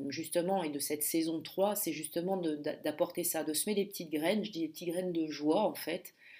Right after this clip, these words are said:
juste pour ouvrir des portes, euh, vous autoriser à avoir un autre angle de vue. Et, euh,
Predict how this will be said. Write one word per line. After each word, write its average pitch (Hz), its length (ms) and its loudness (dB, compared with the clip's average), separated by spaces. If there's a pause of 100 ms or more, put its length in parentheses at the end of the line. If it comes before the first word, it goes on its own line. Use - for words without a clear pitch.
(240)
juste 196 280 -4
pour 160 160 -2
ouvrir 165 380 0
des 165 140 0
portes, - 540 -2 (120)
euh, 156 220 -4
vous 151 180 -4
autoriser 165 460 2
à - 20 6
avoir 160 220 2
un 143 140 0
autre 202 240 -2
angle 170 220 2
de 151 120 0
vue. 160 280 -4 (520)
Et, 156 240 0
euh, 139 300 4